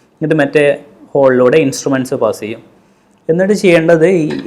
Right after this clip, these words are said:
എ സി എൽ ലിഗമെന്റ് എന്ന് പറയുന്നത് ഈ രണ്ട് ബോണും കണക്ട് ചെയ്യുന്ന ലിഗമെന്റ് ആണല്ലോ. അപ്പോൾ നമ്മൾ ഹാംസ്ട്രിങ്, usually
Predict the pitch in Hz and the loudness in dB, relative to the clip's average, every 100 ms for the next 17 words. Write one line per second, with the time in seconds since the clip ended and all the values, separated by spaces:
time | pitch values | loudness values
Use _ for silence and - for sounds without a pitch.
0 | 135 135 156 175 160 156 165 156 160 160 | -4 -2 0 0 0 0 -2 -2 -2 0
1 | 151 156 160 151 156 156 143 143 - 156 | 0 2 2 2 2 0 -2 -2 -2 -2
2 | 147 151 151 156 - - 139 143 139 131 | 0 -2 -4 -8 -12 0 2 2 2 2
3 | 113 107 113 - - _ _ _ - 170 | 0 -4 -8 -12 -20 _ _ _ -4 0
4 | 165 160 165 165 139 143 143 165 170 151 | 0 0 -2 0 0 0 -4 -4 -4 -2
5 | 135 139 160 160 | -2 -2 -2 -2